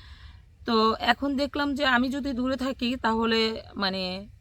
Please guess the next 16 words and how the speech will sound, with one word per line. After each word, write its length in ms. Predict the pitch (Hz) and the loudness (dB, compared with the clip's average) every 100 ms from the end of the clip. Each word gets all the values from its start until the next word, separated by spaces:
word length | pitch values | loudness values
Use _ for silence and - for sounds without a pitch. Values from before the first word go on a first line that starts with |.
| 226 | 0
জামাইজন 540 | 254 254 269 269 269 | 4 6 6 2 0
বলেন, 280 | 262 277 254 | 0 0 2
মেয়েরা 300 | 240 254 262 | 2 2 0
বলেন, 340 | 254 277 247 | 0 0 0
আত্মীয়স্বজন 560 | 226 233 285 285 277 277 | 0 -2 -4 -6 -6 -4
বলেন, 240 | 269 240 | -2 -2
কেউ 280 | 208 247 254 | -4 -2 -2
বাড়িতে 340 | 233 240 240 247 | 2 2 2 0
আইসা 360 | 233 - 247 - - - - | 0 0 -4 -4 -18 -20 -12
ওরকম 360 | - 247 254 262 | -2 -2 0 -2
করে 180 | 262 254 | 2 4
বাড়ির 320 | 226 226 254 | 6 6 4
কোনো 180 | 254 240 | 0 -2
সম্মানই 500 | - 254 254 262 254 | 0 2 4 4 2
থাকে 300 | 214 202 190 | -2 -4 -2
না। 200 | 180 | -4